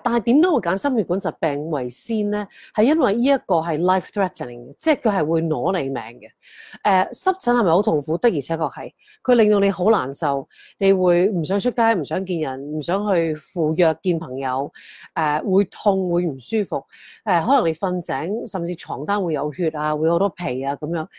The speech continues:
係好唔舒服嘅。咁我係咪過來人？我係，我曾經喺零六年嘅時候係有濕疹嘅。誒，我好彩，我唔喺塊面度，我好彩，我唔係好嚴重。但係呢樣嘢係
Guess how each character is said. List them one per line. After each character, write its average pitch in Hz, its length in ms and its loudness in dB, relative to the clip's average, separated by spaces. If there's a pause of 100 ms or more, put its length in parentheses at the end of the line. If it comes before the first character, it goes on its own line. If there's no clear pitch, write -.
(300)
係 196 260 4
好 262 240 2
唔 175 60 2
舒 214 160 0
服 165 120 -2
嘅。 151 180 -8
咁 285 100 0 (160)
我 165 160 4
係 175 60 0
咪 165 100 0
過 170 220 2
來 131 160 0
人？ 120 120 -6
我 147 160 -2
係， 151 220 -6
我 180 140 -2
曾 143 480 -4
經 233 340 2 (400)
喺 175 300 4 (100)
零 147 200 4
六 156 200 2
年 131 160 -2
嘅 143 100 -2
時 143 200 -8
候 139 80 -6
係 135 80 -4
有 135 200 -4
濕 175 200 -6
疹 - 140 -14
嘅。 - 140 -18 (1200)
誒， 220 300 2
我 196 160 6
好 202 160 4
彩， 175 320 0
我 190 120 0
唔 165 100 -4
喺 170 160 -4
塊 165 160 -6
面 135 180 -6
度， 123 260 -10 (220)
我 202 160 2
好 190 220 2
彩， 202 220 -4
我 180 140 -2
唔 143 140 -4
係 127 80 -4
好 143 140 -6
嚴 - 240 -6
重。 - 240 -16 (520)
但 208 200 4
係 202 360 4
呢 277 140 2
樣 262 160 4
嘢 165 240 0
係 151 480 -2